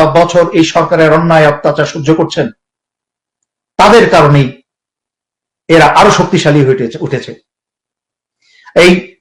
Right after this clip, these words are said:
নীরবতাও কিন্তু, অন্যায়ের বিরুদ্ধে আপনাদের নীরবতাও একটা পাপ, তারও জবাব দিতে হবে। কারণ এই হাসিনারা কিন্তু সবার আগে দায়ী না, এই সন্ত্রাসী লীগ কিন্তু সবার আগে দায়ী না। যেহেতু এরা দেখে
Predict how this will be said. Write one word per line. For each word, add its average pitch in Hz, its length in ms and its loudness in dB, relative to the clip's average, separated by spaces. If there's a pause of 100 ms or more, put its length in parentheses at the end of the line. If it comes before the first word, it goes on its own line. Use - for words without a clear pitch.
নীরবতাও 233 520 4
কিন্তু, 214 340 2
অন্যায়ের 202 420 4
বিরুদ্ধে 190 300 2
আপনাদের 190 300 0
নীরবতাও 202 460 4
একটা 202 200 2
পাপ, 170 260 2 (140)
তারও 240 200 4
জবাব 190 280 2
দিতে 160 160 0
হবে। 131 220 -4 (2500)
কারণ 160 380 2 (280)
এই 151 120 0
হাসিনারা 190 480 0
কিন্তু 190 440 -2 (220)
সবার 180 300 2
আগে 170 120 2
দায়ী 175 240 4
না, 170 300 0 (880)
এই 165 100 0
সন্ত্রাসী 202 440 0
লীগ 214 160 0
কিন্তু 226 160 0
সবার 202 260 2
আগে 202 140 4
দায়ী 190 180 4
না। 175 260 0 (520)
যেহেতু 214 320 2
এরা 226 160 4
দেখে - 520 0